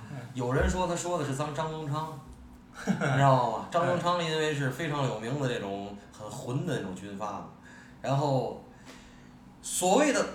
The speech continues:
Speaker 2: 这些暴发户啊，暴发户就都是这个 new money。
Speaker 1: 嗯。
Speaker 2: 然后这些老钱呢，是这些一老一少。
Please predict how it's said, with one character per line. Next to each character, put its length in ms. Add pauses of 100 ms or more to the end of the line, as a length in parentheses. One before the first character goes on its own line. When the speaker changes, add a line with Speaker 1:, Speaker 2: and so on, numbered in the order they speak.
(200)
Speaker 2:
这 140
些 260 (120)
暴 240
发 240
户 320
啊， 100 (540)
暴 240
发 240
户 260
就 200
都 220
是 520
这 220
个 320 (600)
new 160
money。 320 (380)
Speaker 1:
嗯。 60 (260)
Speaker 2:
然 160
后 760 (800)
这 200
些 240
老 340
钱 400
呢， 280 (200)
是 200
这 160
些 200
一 140
老 180
一 120
少。 360